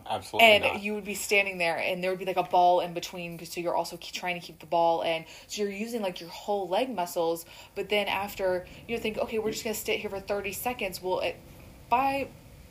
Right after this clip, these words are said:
Speaker 2: twenty, you're, like, shaking, like, literally shaking.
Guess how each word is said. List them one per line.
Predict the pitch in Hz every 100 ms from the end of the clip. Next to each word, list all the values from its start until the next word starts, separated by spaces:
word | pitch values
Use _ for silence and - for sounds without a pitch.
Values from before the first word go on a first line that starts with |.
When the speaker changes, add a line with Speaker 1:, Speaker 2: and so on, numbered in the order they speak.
| - - -
Speaker 2:
twenty, | - 415 330 233 220
you're, | 202 214 208
like, | 190 -
shaking, | - - - 254 262 - - - - -
like, | 185 180 -
literally | 185 247 254 240 220
shaking. | 208 220 185 - - -